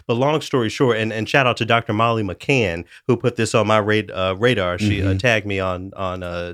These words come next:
Speaker 1: Twitter. And, you know, long story short, you have the organization Donay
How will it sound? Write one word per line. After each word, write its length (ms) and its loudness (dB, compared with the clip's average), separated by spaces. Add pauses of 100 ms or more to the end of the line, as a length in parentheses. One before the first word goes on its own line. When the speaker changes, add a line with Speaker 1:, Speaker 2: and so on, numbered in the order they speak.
(120)
Speaker 1:
Twitter. 360 2 (480)
And, 400 0
you 120 2
know, 160 0
long 240 2
story 280 2
short, 320 0
you 140 -2
have 220 0
the 80 0
organization 840 0
Donay 600 0